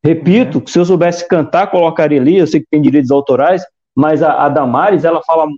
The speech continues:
Speaker 1: ela canta isso nos seus louvores, "Espírito Santo, não sai daqui, o que seria de mim?"
Speaker 2: Tem uma oração de Davi, né?
Speaker 1: A oração, sim,
Speaker 2: Sim.
Speaker 1: Salmo cinquenta e um?
Speaker 2: É, ele fala
Speaker 1: Será que é isso que você vai falar?
Speaker 2: Isso.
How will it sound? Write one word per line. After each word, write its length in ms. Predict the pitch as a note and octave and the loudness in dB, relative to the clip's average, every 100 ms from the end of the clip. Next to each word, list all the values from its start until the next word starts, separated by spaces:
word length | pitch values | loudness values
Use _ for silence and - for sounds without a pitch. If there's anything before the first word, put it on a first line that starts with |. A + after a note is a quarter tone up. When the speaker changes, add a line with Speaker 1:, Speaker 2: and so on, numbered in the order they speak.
| C3+ | 0
Speaker 1:
ela 160 | D#3 - | 0 0
canta 260 | E3 F#3 C#3+ | -2 0 0
isso 300 | F3 F#3+ F#3+ | 0 0 0
nos 140 | E3 | 0
seus 160 | - F3+ | 2 2
louvores, 520 | F#3 A#2+ D3 E3+ D#3 _ _ - | 2 2 0 -2 -8 _ _ -4
"Espírito 400 | C#3+ - E3 F3 | -2 0 0 -2
Santo, 400 | - C3 D#3 D#3+ - _ - | -4 -2 -2 -6 -16 _ -2
não 200 | E3+ F#3+ | 0 0
sai 200 | G3 G3 | 0 2
daqui, 280 | F#3 - | 0 0
o 100 | F3 | -2
que 120 | - D4+ | 0 -2
seria 420 | - A3+ A3 C4+ | 2 2 2 0
de 100 | B3 | 2
mim?" 320 | F#3+ F#3+ A#3 - _ _ _ _ _ _ _ _ B2+ A#2+ A#2 | 2 2 -2 -8 _ _ _ _ _ _ _ _ -10 -8 -4
Speaker 2:
Tem 160 | C3+ C3+ | -2 0
uma 680 | C#3+ D3+ D3 A#2+ - - B2 - | 0 0 0 -2 -6 -12 -12 -4
oração 460 | A#2 C3+ C3+ D3 | 0 0 0 0
de 120 | C3+ C3 | 0 0
Davi, 420 | C3 A2+ D3 G3+ | 0 0 0 2
né? 160 | G3+ G#3 _ - | 2 -2 _ -4
Speaker 1:
A 100 | C#3 | 0
oração, 400 | F3+ D#3+ - D3+ | 2 0 -2 -4
sim, 300 | - F#3+ G#3+ | -2 0 0
Speaker 2:
Sim. 80 | - | 0
Speaker 1:
Salmo 240 | F3 D#3+ | -2 -2
cinquenta 300 | G3 F3 D3 | -2 -2 0
e 60 | E3+ | 0
um? 160 | E4 F#4+ _ _ _ | 0 -4 _ _ _
Speaker 2:
É, 280 | G#2 A#2 C3+ | -2 2 2
ele 160 | A#2+ A#2+ | 0 -4
fala 260 | B2+ B2 | -2 0
Speaker 1:
Será 140 | D#3 D#3 | 2 2
que 60 | |
é 80 | C#3 | 2
isso 200 | F#3 C4+ | 2 0
que 60 | - | -2
você 100 | E3+ | 0
vai 160 | C#3+ B2 | 0 0
falar? 320 | B2 F3+ D4+ | 0 0 -2
Speaker 2:
Isso. 120 | - | -6